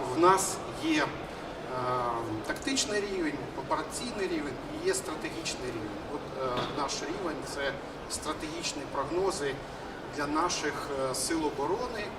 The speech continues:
і для державних органів. Ми працюємо саме от в цій царині і працюємо, ну, е, скажімо так,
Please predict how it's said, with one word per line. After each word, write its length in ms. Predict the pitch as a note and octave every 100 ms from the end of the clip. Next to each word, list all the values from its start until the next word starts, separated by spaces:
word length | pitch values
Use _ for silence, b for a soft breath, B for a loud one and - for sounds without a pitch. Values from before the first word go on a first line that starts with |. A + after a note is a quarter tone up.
| - - -
і 140 | D#3 D3+ C#3+ C#3 C3+ -
для 80 | -
державних 460 | C#3+ C#3 - - A#2+ -
органів. 360 | G3 D#3 C#3+ B2 A#2+
Ми 80 | C3
працюємо 540 | C3+ - - E3+ -
саме 320 | - - - - -
от 240 | - -
в 80 | -
цій 200 | - -
царині 400 | - F#3 E3+ - - B B B - - C4+
і 40 | C3+ C3 B2+ - -
працюємо, 460 | - - - - -
ну, 60 |
е, 880 | A2+ - A#2+ G#2+ A#2 A2+ A2+ G#2+ G#2 -
скажімо 280 | C#3 - -
так, 120 | -